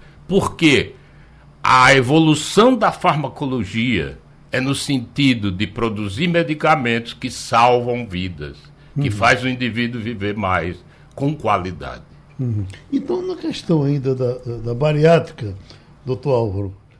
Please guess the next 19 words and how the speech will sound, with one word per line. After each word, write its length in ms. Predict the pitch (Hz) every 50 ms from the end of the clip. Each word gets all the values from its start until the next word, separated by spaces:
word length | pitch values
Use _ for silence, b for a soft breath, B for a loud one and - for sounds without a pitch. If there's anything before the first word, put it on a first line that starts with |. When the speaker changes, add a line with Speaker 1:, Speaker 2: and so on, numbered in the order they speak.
| _ -
Speaker 2:
aí 180 | - 160 190
eu 140 | 202 196 170
vou 200 | 131 156 170 165
com 260 | - - 190 175 165
o 20 | 156
meu 240 | 160 170 165 156 151
exemplo 400 | 131 110 143 156 160 156 156 143
pessoal. 540 | - 160 147 - - 139 104 78 80 78 - _ b b b b b b b b b -
Eu, 140 | 208 202
quando 340 | 175 - 214 208 202 165 127
fui 320 | - - - 113 107 101 95 98 -
pros, 320 | 123 117 104 - - - - -
pra, 200 | - 113 104 104 - - - -
pra 140 | 131 123
sua 320 | 104 - - 131 113 117 120 - 123
análise, 560 | 123 131 160 175 170 160 139 110 95 - - - b b b b b b b b b b b _ _ -
eu 200 | 147 156 170 175
estava 540 | 151 - - - - 135 131 123 113 113 107
com 360 | 104 - - 113 104 107 107